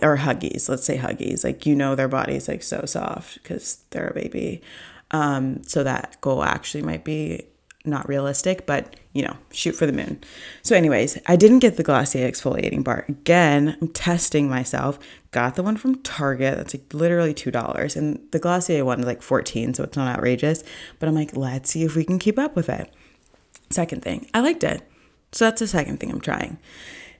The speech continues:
And then, you know, third thing, I'm using regular freaking lotion. And like I said,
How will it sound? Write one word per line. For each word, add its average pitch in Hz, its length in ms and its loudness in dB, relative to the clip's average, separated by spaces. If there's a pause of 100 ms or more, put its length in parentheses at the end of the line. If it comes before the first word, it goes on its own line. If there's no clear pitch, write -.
(100)
And 214 200 6
then, 208 360 4 (480)
you 196 140 -2
know, 151 280 -2 (100)
third 180 340 -2
thing, 139 300 0 (340)
I'm 180 160 4
using 175 300 2
regular 135 360 2
freaking 131 440 -2
lotion. 123 480 0
And 131 180 -2
like 127 160 -2
I 127 80 -2
said, 123 400 0